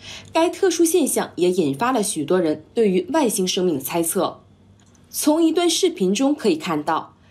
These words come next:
黑色环状神秘物体漂浮在空中。而在之前，在英国西约克郡、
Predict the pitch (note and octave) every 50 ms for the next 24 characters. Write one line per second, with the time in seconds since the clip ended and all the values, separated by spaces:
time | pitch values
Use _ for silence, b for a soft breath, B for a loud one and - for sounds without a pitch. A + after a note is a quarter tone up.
0 | b b _ - - D#4+ E4 E4 E4+ E4 - F4 C4 - - - - - G3 F#3+
1 | G#3 A3+ - E4 D#4 B3 - - E3+ D#3 F3+ G#3 G#3 G3+ G3+ F#3+ G3 - - C#3+
2 | - - - C4 B3+ C4 C4 - D#3 D3+ E3 D#3 D3+ - G3 F#3 F#3+ F#3+ G#3 G3
3 | G3+ G3+ - - _ _ _ B B B B B B B B B D4 D#4+ D#4 -
4 | F#4 F4 F4 - F4+ F4+ F4+ - - F3 D3+ F3+ F#3+ - - - - C4 A#3 -
5 | - C#4+ D#4+ E4 E4 - F#3 E3+ D#3+ - - - - C4 C4+ C4 B3+ C4 - E4
6 | A3 F#3 - G#3 G3 E3 -